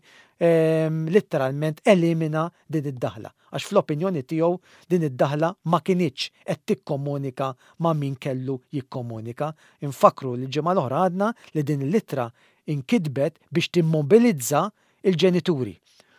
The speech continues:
U allura Milani rrid jiżgura li kelmet it-tfal u kelmet dawk li jintroduċu din l-ittra kien kliem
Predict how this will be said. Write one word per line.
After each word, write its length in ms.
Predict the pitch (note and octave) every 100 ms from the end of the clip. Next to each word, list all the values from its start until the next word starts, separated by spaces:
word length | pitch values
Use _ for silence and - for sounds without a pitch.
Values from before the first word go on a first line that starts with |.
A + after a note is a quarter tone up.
| _ _ _
U 80 | C3+
allura 680 | C#3 F3 A3+ F3 C#3+ B2+ B2 - E3
Milani 480 | D#3 E3 E3+ D3 C3+
rrid 240 | C#3 B2+
jiżgura 560 | C#3+ B2 C#3+ G#3 F#3+ G#3 C4 _ -
li 100 | C#3
kelmet 480 | - F#3 D#3+ D3 C3
it-tfal 460 | C3+ - C3+ G2 - _ _ _
u 80 | D#3
kelmet 460 | - G3 E3+ D#3+ C3+
dawk 300 | D#3+ B2 -
li 140 | C#3 D3+
jintroduċu 720 | D3 D3 D#3+ D#3 E3 - B2 G2 _ _
din 140 | D#3+ F#3+
l-ittra 400 | F#3 B2+ E3 F#3 G#3 _ _ _ _
kien 400 | - G3+ A3 A#3+ G#3
kliem 400 | - G3 G3+ A#3